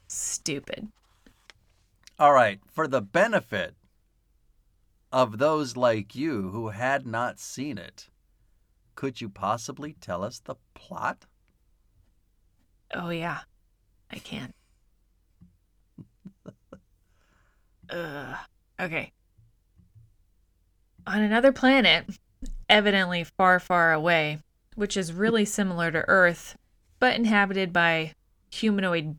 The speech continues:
Speaker 1: ducks. What's that?
Speaker 2: <laughs>
Speaker 1: Ducks, you said? Yeah. Humanoid ducks. They have arms, legs, and tits, evidently, and little tiny finger condom size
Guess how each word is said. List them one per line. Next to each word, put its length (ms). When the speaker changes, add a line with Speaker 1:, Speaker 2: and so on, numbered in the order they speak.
Speaker 1:
ducks. 520
What's 220
that? 280
Speaker 2:
<laughs> 500
Speaker 1:
Ducks, 360
you 100
said? 400
Yeah. 200
Humanoid 720
ducks. 500
They 140
have 160
arms, 420
legs, 420
and 300
tits, 440
evidently, 580
and 500
little 280
tiny 360
finger 320
condom 420
size 420